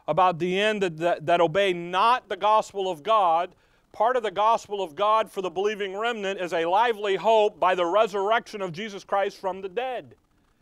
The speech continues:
Resurrection becomes, becomes the common denominator now. When you talk about the gospel of God,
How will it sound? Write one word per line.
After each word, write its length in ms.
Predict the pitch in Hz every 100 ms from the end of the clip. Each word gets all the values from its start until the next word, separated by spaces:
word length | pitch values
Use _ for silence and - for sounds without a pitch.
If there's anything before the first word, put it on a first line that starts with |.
| _ _ _ _ _ _ _
Resurrection 800 | 165 214 202 190 233 262 - 208
becomes, 420 | 190 - 202 190
becomes 600 | 180 151 165 - 214 208
the 100 | 160
common 500 | - - 233 233 226
denominator 960 | 196 185 190 202 226 254 226 170 147 135
now. 460 | 139 135 104 82 71 _ _ _ _ _ _ _ _
When 120 | - 180
you 60 |
talk 280 | 180 226 220
about 260 | 214 202 175
the 80 |
gospel 600 | 156 165 208 208 202 202
of 140 | 175 143
God, 640 | 180 247 202 120 127 175